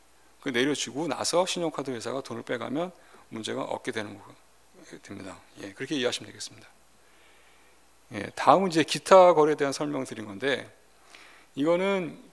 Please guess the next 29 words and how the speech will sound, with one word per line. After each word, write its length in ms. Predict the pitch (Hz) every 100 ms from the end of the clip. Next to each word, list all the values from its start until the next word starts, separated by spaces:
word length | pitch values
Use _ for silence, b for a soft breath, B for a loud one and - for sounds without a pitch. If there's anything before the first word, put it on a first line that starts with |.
| -
그 240 | 131 120
전자세금 720 | - 139 185 180 180 170 160
거래도 280 | 156 147 156
아니고 540 | 113 110 110 113 104
보조금 400 | - 147 180 180
전용 180 | 156 151
카드도 320 | 156 143 147
아니고 340 | 131 107 110 156
기타 280 | - - 170
거래입니다. 500 | 113 104 - - - - _ b b b b b b
이제 100 | 175
아까 260 | - 139 165
제가 320 | 156 160 151
뭐 140 | 139
인건비, 420 | 127 143 165 156
사례비 440 | 151 175 170 160 143
관련해서 420 | - 127 127 123
약간 180 | - 123
말씀을 380 | 107 - 127 123
드렸는데, 680 | 117 110 101 120 131 117 - B B B
또 120 | 120
그다음에 280 | 127 135 147
세무서에 460 | - 175 160 156
납부하는, 560 | 117 113 - 139 131 139
세금을 300 | - 165 156
납부하는 420 | 120 - 131 117
경우, 140 | 107 110
이 120 | 139
경우에는 480 | 175 175 165 202